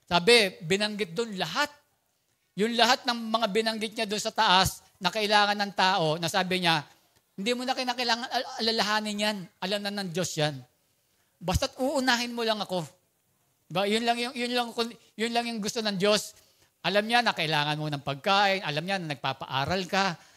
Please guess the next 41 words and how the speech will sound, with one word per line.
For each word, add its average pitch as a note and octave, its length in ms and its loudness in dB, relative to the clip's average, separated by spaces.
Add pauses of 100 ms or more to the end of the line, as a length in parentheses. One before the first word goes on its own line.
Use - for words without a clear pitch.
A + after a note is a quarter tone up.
(140)
Alam E3+ 240 -2
niya, G3+ 80 0
alam D#3+ 320 -2
mo G3+ 80 -6
ka, G3+ 80 2
may-, C#3+ 400 -6
meron D3 340 -2
kang D#3 160 -4
mga C#3+ 220 -4
bayarin. F#3 640 -2 (500)
Alam F#3+ 160 0
niya G#3+ 160 -4
na F3+ 80 -2
kailangan F3 400 -2
mo E3+ 80 -8
itong F3 220 -4
mga E3+ 100 -4
bagay E3+ 320 0
nito. E3 560 -4
Huwag G3 140 -4
mong A#3 160 -4
alalahanin G#3 580 -2
yan, G3+ 120 -6 (440)
sabi D#3 240 -4
ng D#3+ 80 -2
Panginoon. D3 500 -4 (720)
Bakit D3+ 160 -2
sabi E3 300 0
niya, E3 200 2 (120)
"Alam G#3+ 180 -8
ko G#3 140 -6
na G#3 80 -4
lahat F#3+ 240 -4
ng F3+ 160 -8
mga F3 100 -4
yan." E3+ 200 0 (420)
Di C#3+ 100 -14
ba? C3+ 220 0 (420)
Ang F3 160 -4
mahalaga F#3 460 0
lang, F3 160 2